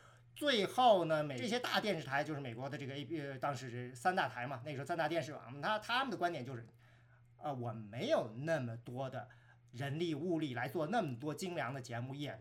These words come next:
大家也没有能力去看那么多的节目。但实际上这个观点到了有线电视出现以后就被颠覆了，大家意识到就是说，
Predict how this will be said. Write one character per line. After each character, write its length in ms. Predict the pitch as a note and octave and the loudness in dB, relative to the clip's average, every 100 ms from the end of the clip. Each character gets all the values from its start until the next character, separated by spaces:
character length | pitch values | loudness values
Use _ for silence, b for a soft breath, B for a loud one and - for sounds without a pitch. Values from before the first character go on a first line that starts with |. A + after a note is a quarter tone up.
| G#2 | -4
大 100 | - | -2
家 160 | F#3+ C4 | 0 0
也 140 | A3 G#2 | -2 -4
没 220 | A2 A3+ | -4 -2
有 160 | G4+ | 0
能 260 | D3 B2+ D3+ | -2 -2 -2
力 180 | D#3 A#2 B | -2 -4 B
去 180 | - D#3+ | -8 -6
看 240 | - D3+ | -2 0
那 80 | C4+ | 0
么 100 | C4 | -2
多 140 | B2 | -4
的 80 | A#2+ | -6
节 160 | A#2+ G#2 | -6 -10
目。 140 | A#2+ - - _ _ _ | -12 -14 -20 _ _ _
但 120 | C4 | 2
实 120 | B3+ | 4
际 20 | C4+ | 6
上 160 | C#4 | 6
这 140 | C#4+ A3+ | 6 0
个 80 | |
观 180 | F#3 B3 | 6 6
点 160 | A#3 - | 6 4
到 220 | G#3 F3+ | 6 8
了 180 | D#3+ B2+ | 6 2
有 140 | D3 | -4
线 160 | C#3 A#3 | -2 2
电 160 | A#3+ G3 | 2 2
视 100 | G3 | 0
出 160 | A3 | -6
现 240 | G#3 F#3+ B2 | 2 2 2
以 60 | |
后 260 | A2+ D#3+ B B | -2 -2 B B
就 100 | - | -4
被 140 | E3+ D#3+ | -2 2
颠 220 | F#3 F#3+ | 2 2
覆 180 | - B2 | -4 -12
了， 80 | - - - - | -12 -20 -20 0
大 160 | G#3+ | 2
家 160 | A#3 B3 | 4 2
意 160 | B3 | 0
识 160 | G3+ F#3 | -4 2
到 180 | F#3 D#3 | 4 4
就 160 | E3 | 2
是 80 | D3+ | -2
说， 320 | B2 E3+ D#3+ | 0 4 4